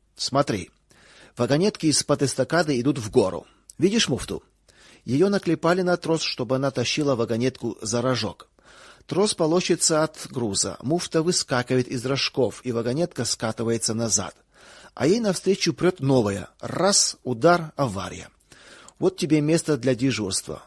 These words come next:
Увидишь сорвавшуюся вагонетку, лови ее на следующую муфту и провожай в гору.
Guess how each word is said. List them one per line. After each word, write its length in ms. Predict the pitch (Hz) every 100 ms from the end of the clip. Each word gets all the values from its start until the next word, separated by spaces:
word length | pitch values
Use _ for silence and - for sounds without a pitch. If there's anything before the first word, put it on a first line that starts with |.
| _
Увидишь 480 | 135 139 202 151 -
сорвавшуюся 840 | - 131 123 151 - 135 120 131 110
вагонетку, 640 | 107 117 147 190 - 92 - - -
лови 280 | 120 131 190
ее 180 | 165 156
на 120 | 139
следующую 600 | - 123 123 131 - 139
муфту 420 | 147 147 - 107
и 180 | 90 135
провожай 540 | 127 123 127 123 170
в 140 | 131 107
гору. 320 | 101 92 -